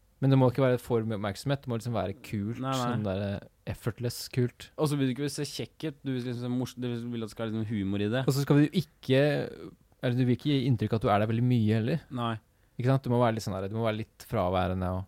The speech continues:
Speaker 2: Nettopp. Og det må ikke være for bra kvalitet på bildet heller, for da virker det sånn, faen, han har liksom gått i innkjøp av
Speaker 1: Ja.
Speaker 2: en, eh, fotograf og
Speaker 1: Den
Speaker 2: lyssatt og liksom sånn.
Speaker 1: En nåløye der, altså. Er det, men hvordan bilde da?
Speaker 2: Det er
Speaker 1: Har
Speaker 2: jo
Speaker 1: du noe
Speaker 2: Eneste kriteriet mitt er jo at det skal være av meg, da.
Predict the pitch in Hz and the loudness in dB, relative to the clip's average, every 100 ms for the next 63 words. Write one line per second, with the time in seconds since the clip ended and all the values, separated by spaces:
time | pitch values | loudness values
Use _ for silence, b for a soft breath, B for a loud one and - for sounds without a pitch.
0 | - 127 127 156 - - _ _ - 123 | -8 -8 -6 -8 -10 -20 _ _ -8 -4
1 | 127 127 131 127 107 104 110 - 117 113 | -4 -2 -4 -4 -2 0 -2 -4 -6 -6
2 | - 87 - 104 95 98 107 135 127 117 | -8 -12 -8 -6 -4 -4 -6 -6 -4 -4
3 | 110 98 98 95 87 85 95 85 - 73 | -4 -4 -8 -6 -8 -6 -6 -8 -12 -12
4 | 78 87 82 78 78 90 - 82 85 76 | -12 -10 -10 -10 -10 -12 -10 -10 -8 -10
5 | 76 - 80 80 b b 80 76 - _ | -12 -10 -10 -10 b b -6 -6 -10 _
6 | 82 85 80 78 76 90 85 76 73 80 | -14 -12 -10 -12 -14 -12 -10 -6 -6 -8
7 | - 82 80 - B B B B 113 123 | -8 -8 -8 -10 B B B B 0 0
8 | - - 90 - - 92 92 95 90 82 | -2 -6 -6 -8 -10 -6 -4 -6 -6 -8
9 | 78 - 127 120 101 104 113 147 143 - | -8 -4 2 2 2 0 -2 -2 -8 -12
10 | B B B B B B 113 120 123 123 | B B B B B B 0 4 4 4
11 | 120 135 131 117 117 135 113 101 92 135 | 4 4 2 2 2 2 2 0 0 -4
12 | _ - - 208 117 113 110 107 107 104 | _ -6 2 6 8 8 6 4 2 2
13 | 180 139 107 139 139 110 120 185 101 262 | 4 2 0 -4 -4 -2 -2 -2 -4 -6
14 | - 117 113 117 120 123 101 101 104 180 | -2 0 0 -2 -4 -4 -2 -2 -2 -4
15 | 277 | -6